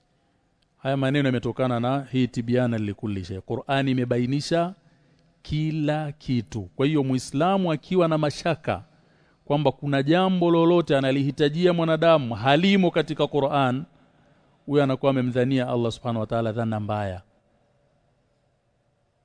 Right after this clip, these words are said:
Kwa nini tunasema hivyo? Allah Jalla wa Ala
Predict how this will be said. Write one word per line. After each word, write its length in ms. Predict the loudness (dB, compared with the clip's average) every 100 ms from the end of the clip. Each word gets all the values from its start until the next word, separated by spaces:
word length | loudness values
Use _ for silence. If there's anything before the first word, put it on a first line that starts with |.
| _ _ _ _ _ _ _ _ _ _ _ _ _ _ _ _ _ 4
Kwa 160 | 6
nini 400 | 8 6 4 0
tunasema 480 | -2 -2 2 4 2
hivyo? 380 | 0 -2 -4 -10 _ _ _ _ _ _ _ _ -8
Allah 460 | -4 0 2 2 0
Jalla 340 | 0 0 0
wa 220 | 0 -2
Ala 320 | -2 -2 -6